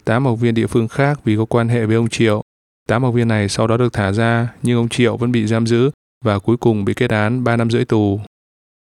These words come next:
Ông Hác cũng từng bị kết án tù bảy năm rưỡi chỉ vì đức tin của mình. Trước đây, ông Hác từng bị kết án bảy năm rưỡi tù vì đức tin của mình khi ông vẫn còn sống ở Trùng Khánh. Sau khi được trả tự do vào năm hai nghìn không trăm mười tám,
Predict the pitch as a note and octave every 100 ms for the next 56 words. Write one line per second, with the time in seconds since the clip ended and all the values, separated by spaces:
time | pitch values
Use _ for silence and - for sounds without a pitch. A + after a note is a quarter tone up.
0 | _ - A2+ A#2+ C#3+ D3 C3 A#2+ G#2+ G#2+
1 | A2+ A2 B2 A#2+ A2 G2+ G2+ G2+ A2+ A2+
2 | A2+ C#3 D3 A2 G2+ B2+ - B2 G#2+ G2+
3 | G2 F#2+ G2 - _ _ _ _ _ -
4 | C3+ A#2+ A#2 A#2 A#2 _ _ - A2+ A2+
5 | C#3 D3 - G#2+ G2+ A#2 B2+ A2 G#2+ C3+
6 | G#2 G#2+ A2 A#2+ A#2+ A2+ G#2+ G2+ G2+ -
7 | - A#2 A2 G2+ G2 G2 G2 - A2+ A2
8 | C3 A2 G2+ - A2 B2+ G2+ G2 G#2 G2
9 | C3+ - _ _ _ - - B2+ B2 G#2+
10 | G#2 F#2+ A2+ A2 A#2 A#2 G#2+ A2+ A2+ A#2
11 | A#2 G#2+ G2+ A2+ A#2 G#2+ G2 G2 G2 A#2+